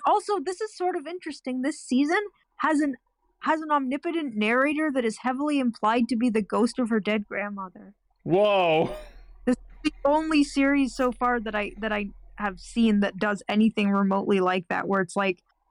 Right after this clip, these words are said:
Speaker 1: a storyteller telling, like, almost like Tassel did, but it's heavily implied that it's her dead grandma who told her that, that food brings smiles. 'Cause it's the
Speaker 2: Apolog-
Speaker 1: same voice.
Speaker 2: Apologies to keep going back to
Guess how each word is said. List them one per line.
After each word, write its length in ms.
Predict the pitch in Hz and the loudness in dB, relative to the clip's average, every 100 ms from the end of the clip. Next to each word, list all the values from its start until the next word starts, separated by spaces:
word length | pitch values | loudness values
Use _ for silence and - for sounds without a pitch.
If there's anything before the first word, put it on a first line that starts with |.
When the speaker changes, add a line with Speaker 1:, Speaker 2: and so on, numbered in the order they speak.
| - | -8
Speaker 1:
a 100 | 220 | -6
storyteller 800 | - 233 226 254 214 226 226 208 - | -2 0 2 2 2 2 2 0 -2
telling, 360 | 202 208 240 | -2 0 2
like, 200 | 240 208 | 2 0
almost 260 | 240 277 285 | 0 2 0
like 160 | 226 - | -2 -2
Tassel 460 | 185 220 - 320 | -2 -2 -2 -4
did, 280 | 320 381 381 359 _ _ _ _ _ - | -2 -2 -2 -8 _ _ _ _ _ -6
but 100 | 247 | -4
it's 160 | 269 - | -4 -4
heavily 440 | 247 269 294 294 269 | -2 0 0 0 0
implied 440 | 254 - 240 226 | 0 0 2 2
that 100 | 214 | 0
it's 180 | 220 - | -2 -2
her 100 | 220 | -4
dead 300 | 180 220 208 | -2 -4 -4
grandma 600 | - 196 220 233 208 180 175 - | -4 -2 -2 -2 0 -2 -4 -8
who 140 | 202 - - | -8 -8 -16
told 320 | - 220 214 | -4 0 0
her 280 | 185 196 185 208 202 | -2 -2 -4 -6 -6
that, 200 | 185 - _ - | -4 -6 _ -10
that 120 | 190 - _ | -10 -10 _
food 360 | 202 202 185 180 _ _ | 0 2 0 -4 _ _
brings 280 | 208 190 175 | 0 2 2
smiles. 640 | - 196 190 - - 185 - _ - | 2 0 2 0 -2 -4 -8 _ -2
'Cause 260 | - 214 - | 4 6 6
it's 60 | 131 | 4
the 60 | |
Speaker 2:
Apolog- 40 | 208 214 214 | 2 2 4
Speaker 1:
same 180 | 196 - | 4 2
voice. 400 | 202 196 180 - - - - - | 0 2 0 -2 -16 -20 -10 -4
Speaker 2:
Apologies 520 | 117 139 139 131 123 | 2 2 4 2 2
to 60 | 127 | 2
keep 160 | 135 | 2
going 240 | 131 131 127 | 2 4 4
back 160 | 127 | 2
to 180 | 127 131 | 2 0